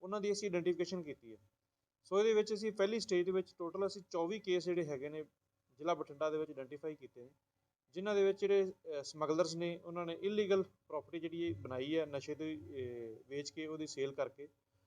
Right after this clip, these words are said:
ਉਹਨਾਂ ਚੌਵੀ ਕੇਸਾਂ ਦੀ ਜਿਹੜੀ ਕੁੱਲ ਕੀਮਤ ਸੀਗੀ ਤਿੰਨ ਕਰੋੜ ਪੈਂਤੀ ਲੱਖ ਰੁਪਏ ਸੀਗੀ, ਜਿਹਦੇ ਵਿੱਚੋਂ ਸਾਡੇ ਚਾਰ ਕੇਸ ਜਿਹੜੇ ਹੈਗੇ ਨੇ ਕਨਫਰਮ ਹੋ ਗਏ ਨੇ, ਜਿਨ੍ਹਾਂ ਦੀ, ਜਿਹਦੇ ਵਿੱਚ, ਅ, ਕੰਪੀਟੈਂਟ ਅਥਾਰਟੀ ਨੇ ਉਹਨਾਂ ਨੂੰ ਫਰੀਜ਼ ਕਰਨ ਦੇ ਆਰਡਰ ਕਰ ਦਿੱਤੇ ਨੇ।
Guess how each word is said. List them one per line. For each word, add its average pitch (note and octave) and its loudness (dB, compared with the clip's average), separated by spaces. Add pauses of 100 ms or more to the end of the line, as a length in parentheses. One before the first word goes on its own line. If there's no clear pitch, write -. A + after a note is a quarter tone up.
(360)
ਉਹਨਾਂ A3+ 0
ਚੌਵੀ G3+ 4
ਕੇਸਾਂ G3+ 2
ਦੀ G3 0
ਜਿਹੜੀ G3 0
ਕੁੱਲ F3+ 0
ਕੀਮਤ F#3 -4
ਸੀਗੀ F#3 -6
ਤਿੰਨ F3+ -6
ਕਰੋੜ F3 0
ਪੈਂਤੀ E3 -6
ਲੱਖ E3 -2
ਰੁਪਏ D#3 -2
ਸੀਗੀ, C3+ -10 (720)
ਜਿਹਦੇ G3+ -2
ਵਿੱਚੋਂ A3 2
ਸਾਡੇ G3 4
ਚਾਰ F#3 12
ਕੇਸ G3 2
ਜਿਹੜੇ F#3+ 4
ਹੈਗੇ E3+ 2
ਨੇ F3+ -2
ਕਨਫਰਮ E3 2
ਹੋ C#3+ -2
ਗਏ C#3 -6
ਨੇ, D#3 -8
ਜਿਨ੍ਹਾਂ E3+ -4
ਦੀ, E3+ 0 (280)
ਜਿਹਦੇ D#3+ -4
ਵਿੱਚ, F3 -2 (100)
ਅ, C3+ -4
ਕੰਪੀਟੈਂਟ E3 -8
ਅਥਾਰਟੀ D3 2
ਨੇ D#3 -6
ਉਹਨਾਂ D3+ -10
ਨੂੰ D3+ -8
ਫਰੀਜ਼ E3+ -4
ਕਰਨ E3 0
ਦੇ D#3+ 4
ਆਰਡਰ C3+ 2
ਕਰ C#3 -2
ਦਿੱਤੇ C3 -10
ਨੇ। D3+ -20